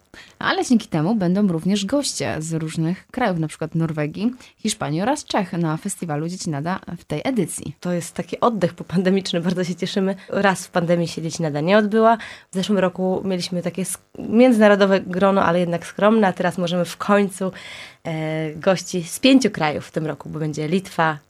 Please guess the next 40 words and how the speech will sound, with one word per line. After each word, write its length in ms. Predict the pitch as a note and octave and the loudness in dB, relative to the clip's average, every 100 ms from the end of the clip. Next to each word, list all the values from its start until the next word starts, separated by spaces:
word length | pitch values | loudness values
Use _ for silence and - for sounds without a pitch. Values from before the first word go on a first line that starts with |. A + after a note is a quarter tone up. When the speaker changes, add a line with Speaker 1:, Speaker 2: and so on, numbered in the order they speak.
| _ | _
Speaker 2:
Czechy, 280 | - F3 E3+ | -2 0 -2
Słowacja, 640 | - D#3 C#3+ D3+ - D3 D3 | -4 -4 -2 -4 -4 -6 -6
Norwegia 480 | - E3 C#3 D3 C#3+ | -4 -4 -4 -6 -6
i 40 | A#2 | -8
Hiszpania 480 | - - G3 G#3 | -12 -2 2 2
właśnie. 320 | F3 F3 - E3 - - - - - - | 0 -4 -4 -8 -10 -20 -18 -20 -20 -8
E, 340 | F3 D#3+ D#3+ | -4 -2 -4
i 180 | - G3 | -4 -6
bardzo 420 | F#3 F#3+ F3 E3+ | -2 0 0 0
zacne 420 | D#3 E3+ - D#3 | 0 -2 -2 -10
grono 280 | D3 D#3+ D#3 | -4 -4 -4
polskich 440 | C#3+ D#3 C#3 - - | -4 -8 -8 -14 -10
teatrów. 480 | D#3+ E3 - C#4 - - _ F#3 A#3 - | -6 -4 -2 -2 -2 -20 _ -20 -20 0
Tak, 240 | E3+ - | 0 0
to 120 | - | -2
jest 180 | F#3 - | -2 -2
super 280 | E3 - E3 | -4 -2 -4
i 60 | |
to 100 | - | -4
są 80 | E3+ | -2
naprawdę 340 | F3+ F3+ G#3+ G3 | 0 2 0 0
propozycje, 720 | G3+ G3 F3+ F#3+ - F3+ F3 | -4 -4 -4 -6 0 0 0
s-, 160 | - - _ | -6 -20 _
przez 260 | - F#3+ F#3 | -8 -8 -8
które, 400 | - F#3+ F#3 F#3 | -8 -2 0 0
e, 160 | F#3 | 0
które 260 | F3+ - G3+ | 0 2 4
wiele 200 | F#3+ G#3+ | 6 6
lat 180 | G3+ F3 | 4 0
chcieliśmy 520 | - E3 - E3 D#3 | -4 -4 -2 -4 -4
zaprosić 500 | D#3 D#3 E3 E3+ D#3+ | -6 -6 -6 -8 -6
do 120 | E3+ | -4
Wrocławia. 500 | D#3+ D#3+ F3+ F3 A#3+ C4 - _ _ | -2 0 0 4 2 0 -10 _ _
Wiele 280 | F3 F#3 F#3+ | 0 2 4
z 60 | E3+ | 2
nich 160 | E3+ | -2
to 120 | - E3 | -4 -4
będą 380 | D#3+ D#3 D#3 C#3 _ _ _ | -2 -4 -6 -8 _ _ _
polskie 300 | F#3 E3+ F3 | -2 -2 -4
premiery 480 | E3+ F3+ G3+ B3+ | -2 0 4 6